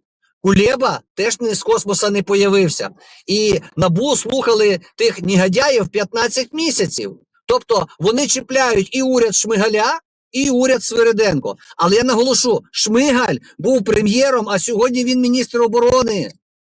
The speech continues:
Тобто, розумієш, я вже казав: якщо в борделі пожежа або дуже погано йдуть, е, справи, то не треба переставляти ліжка місцями, треба міняти повій.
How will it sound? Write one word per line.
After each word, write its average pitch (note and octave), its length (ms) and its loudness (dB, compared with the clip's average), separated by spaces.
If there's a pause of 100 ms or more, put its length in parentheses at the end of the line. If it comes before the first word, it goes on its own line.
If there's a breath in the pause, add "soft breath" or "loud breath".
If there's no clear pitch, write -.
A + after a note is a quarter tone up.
(720)
Тобто, C4 300 0
розумієш, C4 680 0 (320 soft breath)
я G#3 180 0
вже C4 120 0
казав: B3+ 360 0
якщо G#3 260 0
в A#3 60 0
борделі G#3+ 680 0 (520)
пожежа F#3+ 580 0
або F#3 240 -2
дуже G#3+ 280 0
погано G#3+ 580 0
йдуть, F#3+ 420 -4
е, F3 400 0
справи, A3+ 640 0 (380 soft breath)
то G#3 480 2
не A3 100 2
треба B3 320 0
переставляти G3+ 760 0
ліжка F#3 400 0
місцями, D#3+ 680 -2 (120)
треба F#3 280 0
міняти E3+ 960 0
повій. C3 340 -4